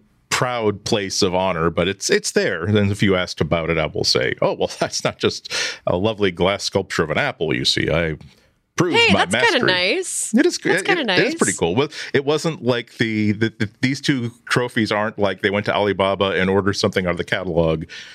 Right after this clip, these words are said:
Speaker 1: They actually, like, found,
Speaker 2: Right.
Speaker 1: it was pretty cool.
Speaker 2: Right, right.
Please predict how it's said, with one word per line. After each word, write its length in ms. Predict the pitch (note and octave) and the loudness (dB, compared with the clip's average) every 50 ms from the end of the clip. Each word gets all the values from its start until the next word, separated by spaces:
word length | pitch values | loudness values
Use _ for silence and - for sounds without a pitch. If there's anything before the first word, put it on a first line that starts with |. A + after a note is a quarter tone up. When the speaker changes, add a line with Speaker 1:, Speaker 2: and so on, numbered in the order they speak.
| - - - | -20 -8 -2
Speaker 1:
They 80 | - G2+ | -2 -2
actually, 340 | G2+ G2+ - - G#2 F#2 F2+ | -2 -2 0 0 0 2 2
like, 280 | E2 E2+ F2+ F2 - | 0 0 0 -2 -2
found, 120 | - F#3 F#3+ | -4 -2 -2
Speaker 2:
Right. 240 | F#3 E3+ D#3+ D#3 | 0 0 0 0
Speaker 1:
it 40 | D3+ | 0
was 120 | G2 F#2 - | -2 -2 -4
pretty 240 | - - - - | -6 -6 -8 -4
cool. 220 | - - - - - _ _ _ _ _ _ _ _ _ _ _ _ _ _ _ _ _ _ _ _ _ _ _ _ _ _ | -2 -2 -2 -2 -4 _ _ _ _ _ _ _ _ _ _ _ _ _ _ _ _ _ _ _ _ _ _ _ _ _ _
Speaker 2:
Right, 280 | - F3+ F3 E3+ E3 - | -2 0 2 2 0 0
right. 340 | F3+ F3 E3+ E3 D#3+ D3 | 0 0 2 2 0 -2